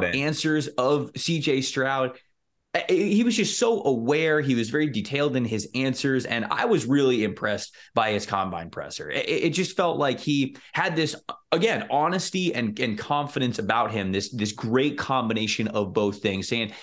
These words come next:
Speaker 2: "Oh, you know, C J, you know, people don't really think you're a runner. You haven't really run over the last couple of years." And, you know, he smiles and he goes, "Hey, you know what? You're right. There were a lot of opportunities over the last couple of years where I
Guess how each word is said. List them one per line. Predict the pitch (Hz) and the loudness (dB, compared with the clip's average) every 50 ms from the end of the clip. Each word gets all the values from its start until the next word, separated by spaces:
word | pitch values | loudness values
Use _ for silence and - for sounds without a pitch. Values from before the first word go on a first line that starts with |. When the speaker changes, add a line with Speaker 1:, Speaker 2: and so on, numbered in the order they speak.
| - - | -8 -2
Speaker 2:
"Oh, | - - - | 0 2 2
you | - 143 143 | 2 2 0
know, | 139 139 | 0 -2
C | 139 - - 214 196 | -4 -4 -4 -4 -2
J, | 147 131 | -2 0
you | 107 107 | 0 0
know, | 107 107 | 0 -2
people | 107 - 147 - 156 | -2 -4 -4 -4 -4
don't | 151 147 139 | -4 -2 -2
really | 156 151 151 | 0 0 0
think | 151 - 160 147 139 | -2 -2 -4 -2 0
you're | 147 147 | 0 0
a | 143 | 0
runner. | 147 160 156 131 | 0 0 0 2
You | 110 104 101 | 0 0 2
haven't | 110 117 120 120 | 0 0 0 0
really | 131 135 139 135 | 0 2 2 2
run | 127 151 156 160 | 2 0 0 0
over | 151 120 107 | 0 -2 0
the | 104 | 0
last | 98 98 98 101 - | 0 0 0 -2 -2
couple | - 113 - | -2 -2 0
of | 98 | 0
years." | 98 95 95 95 95 - | 0 0 0 0 0 -2
And, | 110 | -2
you | 101 | 0
know, | 101 113 | 0 0
he | 113 | -2
smiles | - - 170 165 170 151 120 113 113 | -4 -2 -2 0 0 0 0 -2 -2
and | 113 | -2
he | 110 | 0
goes, | 127 127 123 - - - - | 0 0 0 -2 -6 -10 -6
"Hey, | - 233 233 | -2 0 0
you | 170 127 113 | 2 2 2
know | 120 127 | 2 2
what? | 135 135 151 160 143 - - - | 2 2 0 0 -2 -6 -8 -4
You're | 131 120 120 | 0 0 2
right. | 107 135 160 135 - - - - - _ - | 2 2 2 0 -2 -6 -10 -16 -20 _ -2
There | - 135 147 | 2 2 4
were | 170 170 156 | 4 4 4
a | 131 | 2
lot | 135 139 139 147 | 2 2 2 0
of | 143 139 | 2 2
opportunities | 135 131 - - 104 - 165 156 147 135 127 107 123 | 0 0 0 -4 -6 -2 0 0 2 2 2 2 2
over | 113 107 110 | 2 2 2
the | 110 | 2
last | 120 120 113 120 - | 2 2 0 0 -2
couple | - 131 104 110 107 | -4 -4 -2 -2 0
of | 104 | 0
years | 101 120 143 147 143 120 | 2 2 2 2 0 0
where | 110 104 117 107 104 101 - - - - _ _ _ | 0 0 2 2 2 0 -2 -6 -18 -20 _ _ _
I | - - 147 151 156 143 139 127 - | -2 0 0 0 0 0 -2 -2 -4